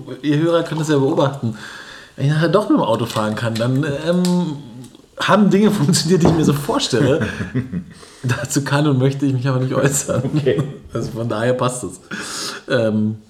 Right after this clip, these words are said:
Speaker 1: ich hab Feedback bekommen zu unserer letzten Folge, Berlin bleibt hart. Also
Speaker 2: Echt?
Speaker 1: unser guter Alphons hat ge-, hat bestätigt,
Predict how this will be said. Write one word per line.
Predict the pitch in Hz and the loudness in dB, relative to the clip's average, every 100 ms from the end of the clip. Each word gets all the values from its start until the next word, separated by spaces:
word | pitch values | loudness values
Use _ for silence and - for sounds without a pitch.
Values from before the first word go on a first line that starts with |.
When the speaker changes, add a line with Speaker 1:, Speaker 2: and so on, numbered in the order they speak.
| _ _ _ - | _ _ _ -2
Speaker 1:
ich | 139 | 2
hab | 196 - | 2 0
Feedback | 202 208 349 - | -2 0 0 0
bekommen | 127 123 117 117 | 0 0 0 -2
zu | - 110 | -4 -4
unserer | 113 117 | -2 -2
letzten | 113 113 120 | -2 -4 -8
Folge, | 127 156 160 113 | -4 -2 0 0
Berlin | 113 131 | 0 0
bleibt | 139 123 - | 0 -2 -2
hart. | 160 110 - | -4 -4 -6
Also | 113 113 | -4 0
Speaker 2:
Echt? | - | 0
Speaker 1:
unser | 117 113 | 0 -2
guter | 120 143 - | -2 -2 0
Alphons | 127 139 175 170 | 0 -2 -4 -4
hat | 156 156 | -6 -4
ge-, | 139 | -2
hat | 135 135 | -2 -2
bestätigt, | 127 160 202 247 - | -2 -2 -2 -6 -10